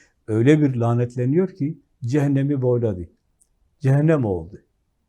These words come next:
Onun için önce Rabbimizi tanımamız lazım.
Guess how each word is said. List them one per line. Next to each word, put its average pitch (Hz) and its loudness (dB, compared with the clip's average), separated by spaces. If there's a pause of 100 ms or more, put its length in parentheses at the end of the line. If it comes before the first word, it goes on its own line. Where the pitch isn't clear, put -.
(2250)
Onun 110 -6
için 110 -8
önce 120 -2 (800)
Rabbimizi 107 -2
tanımamız 104 -4
lazım. 107 -8